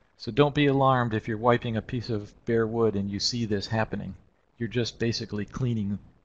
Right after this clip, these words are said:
do a, doing a cleaning job on the wood. And I mentioned that I was using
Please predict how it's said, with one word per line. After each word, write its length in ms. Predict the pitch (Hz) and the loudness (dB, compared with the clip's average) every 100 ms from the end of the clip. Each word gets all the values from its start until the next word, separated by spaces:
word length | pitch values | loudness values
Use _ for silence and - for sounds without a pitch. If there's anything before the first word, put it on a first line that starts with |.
| _ - | _ -12
do 140 | 107 | -8
a, 160 | 98 - - | -6 -8 -6
doing 200 | 123 113 | -4 -2
a 60 | 104 | -2
cleaning 400 | - 139 117 107 | 0 0 0 0
job 320 | 101 98 98 | 0 0 0
on 100 | 101 | 0
the 60 | 101 | 0
wood. 320 | 113 107 95 - _ _ _ _ _ _ _ _ _ _ _ _ _ _ _ - | 2 2 0 -10 _ _ _ _ _ _ _ _ _ _ _ _ _ _ _ 0
And 100 | 143 | 4
I 80 | 147 | 4
mentioned 400 | 165 175 156 139 | 4 2 0 2
that 100 | 135 | 4
I 80 | |
was 180 | 127 117 | 4 2
using 420 | 143 139 135 123 | 0 0 0 -4